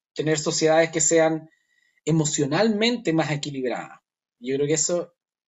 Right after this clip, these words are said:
con la transparencia que decías tú, es un, es, es algo que yo creo que si uno lo dijera, como decías tú,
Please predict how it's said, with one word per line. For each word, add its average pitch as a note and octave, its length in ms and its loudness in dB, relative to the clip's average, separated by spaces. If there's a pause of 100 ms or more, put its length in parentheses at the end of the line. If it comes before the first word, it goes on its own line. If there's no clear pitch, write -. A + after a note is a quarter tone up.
(400)
con C#3+ 160 -2
la C#3 80 -2
transparencia C#3 640 0
que F#3 120 -2
decías F3+ 400 -2
tú, A3+ 260 -4 (500)
es D#3 200 2
un, D3+ 880 -2 (1200)
es, - 580 2 (580)
es D#3+ 160 0
algo G3 240 2
que G#3+ 120 -2
yo G#3+ 140 2
creo A3 140 2
que A3 60 2
si A#3 140 2
uno A#3 140 2
lo A#3 160 6
dijera, A3+ 360 2
como A#3 120 -4
decías A3+ 240 2
tú, A#3+ 160 -2